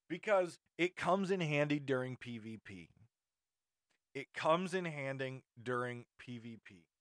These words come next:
You may not be the greatest P V P person out there. I know I'm not, but I'm a damn good techni-, tactician,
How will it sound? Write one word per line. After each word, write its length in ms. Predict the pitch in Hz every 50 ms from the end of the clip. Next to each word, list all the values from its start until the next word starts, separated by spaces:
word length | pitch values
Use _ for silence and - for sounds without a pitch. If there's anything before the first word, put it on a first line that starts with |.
| _ _ _ _ _ _ _ _ _ _ _ _ _ _ _ _ _ _ _ _ _ _ -
You 240 | 135 139 196 254
may 240 | 294 285 269 262 254
not 280 | 240 233 220 214 180 165
be 140 | 175 180 190
the 140 | 170 165
greatest 720 | 143 127 123 131 147 151 170 170 180 180 175 - - - -
P 160 | - 170 170
V 160 | 156 156 156
P 220 | 135 131 139 147 135
person 420 | - 135 123 117 - - 120 117
out 160 | 110 107 104 - -
there. 160 | 85 73 - _ _ -
I 100 | 107 117
know 200 | 123 123 135 160
I'm 180 | 185 208 233 214
not, 240 | 185 160 151 151 - _ _ _ _ _ _ _ _ _ _ _ _ _ _ _ -
but 80 | 131
I'm 120 | 127 123 123
a 40 |
damn 440 | 113 110 101 151 151 165 185 190 175
good 280 | 135 139 160 160 147 127
techni-, 360 | - 180 147 - 139 127 131 - _ -
tactician, 680 | - 170 143 - - - 160 143 - - 110 95 95